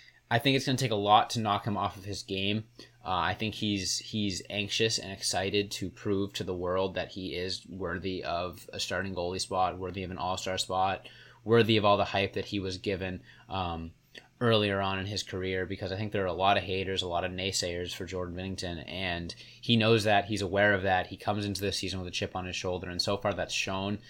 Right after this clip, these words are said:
And in terms of long-term success, there are gonna be times when the offense stalls, but there are going to be many more times when the offense is on fire. Um, you know, the scheme hasn't changed a lot.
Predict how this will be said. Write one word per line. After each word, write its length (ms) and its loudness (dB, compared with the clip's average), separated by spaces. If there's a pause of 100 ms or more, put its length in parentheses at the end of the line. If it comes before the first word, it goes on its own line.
(280)
And 260 -2
in 80 -2
terms 260 2
of 100 -6
long-term 480 2
success, 380 0
there 260 -2
are 40 -6
gonna 240 -2
be 120 -2
times 380 0
when 80 -6
the 80 -4
offense 420 0
stalls, 340 0
but 140 -10
there 100 -4
are 60 -2
going 240 -2
to 80 -8
be 100 -2
many 240 0
more 280 2
times 340 -2
when 80 -4
the 120 -4
offense 380 -2
is 120 -8
on 200 -4
fire. 540 6 (340)
Um, 380 -6 (640)
you 100 -4
know, 80 -4
the 80 0
scheme 340 4
hasn't 300 0
changed 340 -2
a 60 -2
lot. 340 2